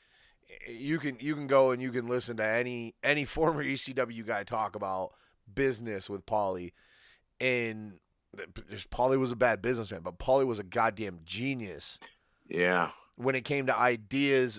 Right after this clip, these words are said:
Speaker 1: and fucking, like, editing and putting together a show and shit. Like, if, if Paulie would have had Vince McMahon's budget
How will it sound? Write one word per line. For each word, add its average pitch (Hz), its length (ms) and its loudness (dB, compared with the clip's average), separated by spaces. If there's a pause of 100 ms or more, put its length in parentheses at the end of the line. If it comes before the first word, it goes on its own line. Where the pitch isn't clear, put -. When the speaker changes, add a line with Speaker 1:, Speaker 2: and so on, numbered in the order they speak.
Speaker 1:
and 113 320 -2
fucking, 123 320 0
like, 98 280 -8
editing 131 480 0
and 113 100 -10
putting 127 240 -2
together 120 320 -2
a 95 80 -10
show 131 320 0
and 120 80 -6
shit. 113 160 -6
Like, 113 120 -6
if, 113 200 -8
if - 320 -6
Paulie 202 320 4
would 196 140 6
have 156 100 0
had 135 480 0 (880)
Vince 131 320 -4
McMahon's 131 580 0
budget 113 540 2